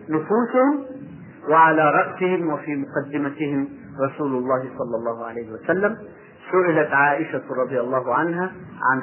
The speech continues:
خلق رسول الله صلى الله عليه وسلم، فقالت: "كان خلقه القرآن"، يعني كان عليه الصلاة والسلام ترجمانا حيا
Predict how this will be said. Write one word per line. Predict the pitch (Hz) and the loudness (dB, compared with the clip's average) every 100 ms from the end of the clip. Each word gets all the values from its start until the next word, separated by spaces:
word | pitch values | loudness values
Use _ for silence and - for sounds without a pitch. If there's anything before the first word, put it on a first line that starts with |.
| - | 0
خلق | 202 202 - 156 143 | 2 2 2 0 0
رسول | - 143 | 0 -4
الله | 135 127 135 131 - | -2 -2 -4 -4 -8
صلى | 123 117 | -6 -4
الله | 123 117 117 | -4 -4 -6
عليه | 117 110 | -8 -10
وسلم، | 110 - 160 185 196 - - - | -10 -2 2 2 0 -8 -14 -6
فقالت: | 135 - 147 135 123 - - | -6 2 2 4 0 -4 0
"كان | 139 123 | 0 0
خلقه | - 123 113 - 147 | -6 -6 -6 -6 -6
القرآن"، | 127 - - - 120 101 - - - - - - | -8 -8 -12 -8 -10 -10 -18 -20 -20 -20 -18 -6
يعني | 127 160 165 165 214 247 - - - - | 4 6 8 6 2 -2 -10 -16 -6 2
كان | 160 160 156 170 175 - 135 | 6 6 6 4 2 -2 0
عليه | 139 139 139 | 0 0 -4
الصلاة | - 131 123 131 | -6 -4 -4 -6
والسلام | 117 135 135 180 208 - - - - 185 | -8 -2 4 4 2 -4 -16 -20 -2 2
ترجمانا | 170 165 185 185 220 233 226 196 175 | 4 2 2 4 6 6 4 2 0
حيا | - 214 196 160 127 | 0 0 0 0 0